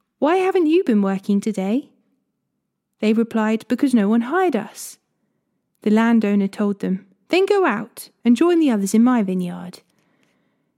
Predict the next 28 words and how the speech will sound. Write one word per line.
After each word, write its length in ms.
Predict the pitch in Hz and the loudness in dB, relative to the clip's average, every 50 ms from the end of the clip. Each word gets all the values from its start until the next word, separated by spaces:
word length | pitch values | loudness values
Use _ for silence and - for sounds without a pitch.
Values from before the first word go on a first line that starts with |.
| _ _ _ | _ _ _
That 240 | - 214 208 - - | -6 -6 -6 -2 0
evening 380 | 233 226 220 208 202 190 190 190 | 0 0 2 0 0 0 -2 0
he 140 | 190 214 | 0 -2
told 280 | 214 - 254 240 233 214 | -2 0 -2 -4 -2 -4
the 80 | 208 - | -6 -6
foreman 440 | - 269 277 269 233 202 190 196 190 | -4 -2 0 0 0 0 -2 -2 -4
to 100 | - 214 | -6 -4
call 200 | - 302 302 294 | -2 0 0 2
the 160 | 285 285 277 277 | 2 0 0 0
workers 260 | 277 269 - 294 262 | -2 -2 -2 -2 0
in 260 | 214 190 190 190 196 - - _ _ - | 0 0 0 -2 -2 -4 -8 _ _ -2
and 160 | 214 214 - | -2 -2 0
pay 220 | - 277 294 277 | 0 0 0 0
them, 220 | 220 196 180 190 - _ _ _ _ _ _ _ _ _ _ _ _ _ _ _ _ | 0 -2 -6 -10 -12 _ _ _ _ _ _ _ _ _ _ _ _ _ _ _ _
beginning 420 | 208 208 - 240 233 240 262 269 | -6 0 2 2 4 4 4 4
with 120 | 269 254 247 | 2 2 0
the 80 | 214 | 0
last 380 | 214 208 190 185 185 - - - | 0 0 0 -2 -4 -6 -8 -6
workers 400 | 196 185 180 180 - - 202 - | -4 -4 -4 -6 -6 -8 -8 -8
first. 640 | - - 262 233 190 185 - - - - - - _ _ _ _ _ _ _ _ _ _ _ _ _ _ _ _ _ _ _ _ _ _ _ _ _ _ | -6 -4 -4 -4 -4 -6 -10 -16 -20 -20 -20 -20 _ _ _ _ _ _ _ _ _ _ _ _ _ _ _ _ _ _ _ _ _ _ _ _ _ _
When 220 | _ 226 233 233 | _ 2 2 4
those 420 | 226 233 247 269 285 262 - - - | 4 2 2 2 0 0 -4 -4 -4
hired 300 | 247 247 247 247 247 254 | -2 -2 0 0 -2 -2
at 100 | 226 - | -4 -4
five 260 | - 240 240 247 226 | -4 -4 -4 -2 -4
o'clock 380 | 226 - - 190 - - - - | -4 -6 -6 -8 -10 -8 -8 -8
were 60 | 196 | -8
paid, 480 | - - 196 180 175 180 208 233 - | -6 -6 -8 -6 -4 -2 -2 -2 -4